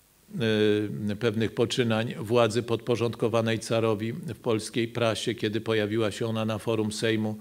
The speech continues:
Aleksander wyraźnie dał sygnał: „Koniec tego. Nie będzie takiej wolności w Polsce”. I był przyzwyczajony do innego systemu, do takiego systemu, jaki panował w Rosji, systemu samodzierżawia,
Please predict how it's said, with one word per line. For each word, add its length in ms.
Aleksander 680
wyraźnie 480
dał 300
sygnał: 440
„Koniec 460
tego. 340
Nie 120
będzie 400
takiej 400
wolności 560
w 60
Polsce”. 520
I 160
był 260
przyzwyczajony 760
do 120
innego 400
systemu, 520
do 100
takiego 400
systemu, 440
jaki 280
panował 440
w 60
Rosji, 360
systemu 640
samodzierżawia, 960